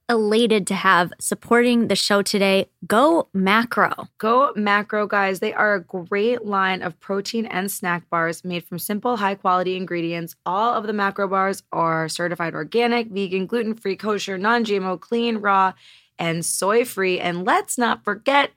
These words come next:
Speaker 2: delicious.
Speaker 1: So true. And their mission is to spread awareness for a balanced, plant-based lifestyle with products that have positive effects on the world.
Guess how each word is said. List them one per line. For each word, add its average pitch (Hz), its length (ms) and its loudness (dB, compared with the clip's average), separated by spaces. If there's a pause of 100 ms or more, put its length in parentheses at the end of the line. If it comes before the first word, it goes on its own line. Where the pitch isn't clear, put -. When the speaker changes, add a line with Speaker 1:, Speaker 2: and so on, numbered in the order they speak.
(160)
Speaker 2:
delicious. 175 1400 0
Speaker 1:
So 285 220 4
true. 175 480 2
And 330 240 2
their 330 120 2
mission 349 360 0
is 302 180 -6
to 269 80 -4
spread 233 360 0
awareness 226 640 2
for - 200 0
a 190 80 0
balanced, 214 680 0 (160)
plant-based 220 720 0
lifestyle 160 560 0 (360)
with 202 200 -4
products 240 440 0
that - 120 -4
have 190 300 -4
positive 262 540 -4
effects - 400 -4
on 185 120 -2
the 175 80 -2
world. 240 420 2